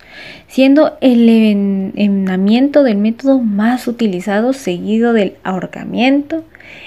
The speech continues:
y el arma de fuego. Y el cuarenta y tres por ciento de estos suicidios ocurren por la vi-, por la violencia en la casa. El suicidio es un grave problema de salud pública,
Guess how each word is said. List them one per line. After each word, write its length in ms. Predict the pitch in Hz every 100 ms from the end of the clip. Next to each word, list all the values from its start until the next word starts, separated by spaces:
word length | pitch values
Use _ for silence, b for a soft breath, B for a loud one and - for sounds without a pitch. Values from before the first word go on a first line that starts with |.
| B
y 160 | - 214
el 320 | 202 190 180 _
arma 360 | 190 190 196 202
de 80 | 226
fuego. 420 | - 349 - - _ _ _ _ _ _ _ _ _ _ _ -
Y 180 | 269
el 260 | 285 269 269
cuarenta 680 | - 240 233 240 233 220 220
y 80 |
tres 300 | 208 254 311
por 220 | 311 359 311
ciento 460 | 240 202 180 180
de 180 | 180 185
estos 240 | 208 269
suicidios 640 | 285 302 277 240 254 247 -
ocurren 680 | - 196 - 226 240 269 277 b b b _ -
por 120 | 202
la 120 | 190
vi-, 240 | 180 170 - _
por 120 | - 190
la 80 |
violencia 640 | 190 180 185 208 208 226 -
en 220 | 208 190
la 140 | 170 160
casa. 380 | 170 165 - - _ B B B B B
El 140 | - 220
suicidio 440 | 220 202 226 247
es 100 | 247
un 120 | 254
grave 280 | 233 226 233 233
problema 560 | 190 185 202 226 254 262
de 140 | 190
salud 340 | 165 190 175 185
pública, 760 | _ 285 320 240 196 170 -